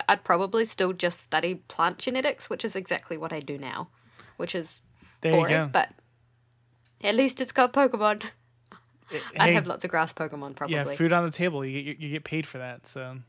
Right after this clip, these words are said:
Speaker 1: Yeah, exactly.
Speaker 2: Unlike
Speaker 1: So
Speaker 2: me, I'll be a starving performer.
Speaker 1: so that would be me.
Speaker 2: <laughs> Perfect, perfect. All right, let's move on to Pokemon Sailor. Um,
Speaker 1: Yeah, 'cause this is not just with sailors. We have sailors, we have pilots, we have,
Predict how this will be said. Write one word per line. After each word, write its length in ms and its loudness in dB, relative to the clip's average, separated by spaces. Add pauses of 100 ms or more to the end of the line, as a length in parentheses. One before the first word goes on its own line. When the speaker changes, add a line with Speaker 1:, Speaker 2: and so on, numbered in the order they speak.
(180)
Speaker 1:
Yeah, 180 0 (580)
exactly. 560 -2
Speaker 2:
Unlike 280 6
Speaker 1:
So 40 -2
Speaker 2:
me, 120 6
I'll 80 8
be 100 4
a 100 6
starving 440 0
performer. 400 -8
Speaker 1:
so 60 -2
that 260 4
would 80 0
be 100 4
me. 300 -6 (480)
Speaker 2:
<laughs> 100 -6 (1200)
Perfect, 540 8 (140)
perfect. 420 4 (140)
All 100 8
right, 180 8
let's 220 6
move 160 2
on 220 8
to 280 0
Pokemon 640 2
Sailor. 720 -2
Um, 480 -6 (460)
Speaker 1:
Yeah, 420 6 (300)
'cause 300 4
this 200 2
is 200 4
not 260 6
just 240 2
with 120 4
sailors. 460 4
We 140 2
have 240 0
sailors, 600 4
we 140 2
have 320 0
pilots, 580 4
we 140 0
have, 340 2